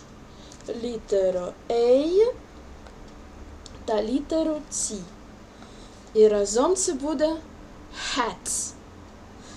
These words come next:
Молодці. Так, а давайте ліз-, візьмемо літеру P,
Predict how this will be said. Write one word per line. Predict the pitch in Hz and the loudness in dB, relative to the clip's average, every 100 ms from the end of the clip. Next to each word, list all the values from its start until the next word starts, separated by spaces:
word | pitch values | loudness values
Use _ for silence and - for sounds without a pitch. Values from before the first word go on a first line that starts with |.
| - - - | -18 -12 4
Молодці. | 220 214 214 - - 208 180 - - - - - - - - | 8 8 6 2 -2 -4 -10 -16 -20 -20 -20 -20 -20 -20 -8
Так, | 208 190 185 220 311 440 - - - - - | -6 -6 -4 2 2 2 -6 -16 -18 -20 -4
а | 208 | -2
давайте | 196 196 214 233 226 214 | 0 0 2 2 0 0
ліз-, | 214 226 208 | 0 -2 -4
візьмемо | 214 226 208 208 214 | -4 -2 2 4 4
літеру | 202 202 196 190 196 190 - - | 2 0 -2 -2 -2 -4 -6 -10
P, | 226 214 247 | -8 -6 -4